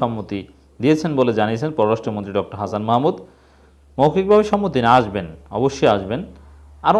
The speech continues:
অনেক কিছু দেখবেন, ভারতের সাথে এনগেজমেন্ট অতীতের যে কোনো সময়ের চেয়ে বেশি দেখবেন। পররাষ্ট্রমন্ত্রী বলেন, ভারতের রাষ্ট্রপতি বাংলাদেশ সফরে আমন্ত্রণ জানান তিনি, আমন্ত্রণ গ্রহণ করেছেন তিনি, এ ব্যাপারে প্রধানমন্ত্রীকে অবহিত করেছেন তিনি, আনুষ্ঠানিকভাবে ভারতের রাষ্ট্রপতিকে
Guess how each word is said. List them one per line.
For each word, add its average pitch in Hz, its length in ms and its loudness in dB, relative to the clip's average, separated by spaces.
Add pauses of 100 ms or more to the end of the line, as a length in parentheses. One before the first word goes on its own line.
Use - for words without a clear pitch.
অনেক 208 220 4
কিছু 214 160 -2 (100)
দেখবেন, 101 300 0 (100)
ভারতের 123 320 -4
সাথে 147 220 -4
এনগেজমেন্ট 131 580 -6 (140)
অতীতের 131 400 -4
যে 131 100 -2
কোনো 151 200 -4
সময়ের 131 240 -6
চেয়ে 101 180 -6
বেশি 107 240 -6
দেখবেন। 92 260 -8 (640)
পররাষ্ট্রমন্ত্রী 175 560 2
বলেন, 165 220 2
ভারতের 135 320 2
রাষ্ট্রপতি 143 320 -4 (100)
বাংলাদেশ 123 340 -4
সফরে 120 300 -2
আমন্ত্রণ 117 320 -6
জানান 110 220 -4
তিনি, 123 140 -4 (380)
আমন্ত্রণ 131 340 -2
গ্রহণ 151 260 2
করেছেন 151 340 -2 (500)
তিনি, 143 160 4 (280)
এ - 60 0
ব্যাপারে 139 300 2
প্রধানমন্ত্রীকে 156 560 0
অবহিত 139 300 0
করেছেন 147 280 0
তিনি, 160 180 -4
আনুষ্ঠানিকভাবে 139 560 -2
ভারতের 117 280 0
রাষ্ট্রপতিকে 123 500 -4